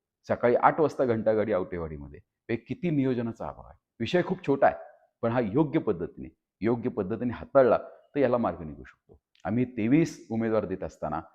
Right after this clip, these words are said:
आम्ही चौदा महिलांना उमेदवारी करण्याची संधी दिलेली आहे.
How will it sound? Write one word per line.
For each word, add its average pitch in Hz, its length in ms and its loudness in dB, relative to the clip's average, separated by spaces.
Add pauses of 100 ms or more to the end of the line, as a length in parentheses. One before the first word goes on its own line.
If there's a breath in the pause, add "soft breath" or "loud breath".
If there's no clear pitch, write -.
(180)
आम्ही 110 160 -2
चौदा 104 440 2
महिलांना 101 580 0 (140)
उमेदवारी 90 340 -8
करण्याची 82 360 -12
संधी 80 240 -18
दिलेली 73 280 -20
आहे. - 140 -20